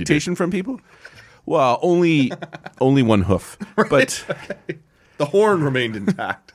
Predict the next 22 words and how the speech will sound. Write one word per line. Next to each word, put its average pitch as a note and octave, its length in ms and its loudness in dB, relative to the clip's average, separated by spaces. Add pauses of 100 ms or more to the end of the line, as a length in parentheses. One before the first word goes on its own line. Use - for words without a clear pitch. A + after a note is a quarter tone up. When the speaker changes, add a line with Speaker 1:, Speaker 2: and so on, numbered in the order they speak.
Speaker 2:
<laughs> - 100 -20
Speaker 1:
Yeah. E2+ 260 -2 (1120)
We B2+ 100 2
want C#3 240 4
that C#3 160 2
to A2+ 60 -12
keep A#2 180 2
growing, F#2+ 340 2
so G2 120 -4
we F#2 120 0
do A2+ 480 2 (320)
grate G#2+ 400 0
some G2 180 2
off F#2+ 720 0 (260)
with F#2+ 300 -2
a G2 80 2
very G#2+ 240 4
blunt G2+ 340 0
cheese G#2 320 -2
grater. F2+ 480 -2
<laughs> - 60 -2 (2000)
Speaker 2:
Okay. - 280 -4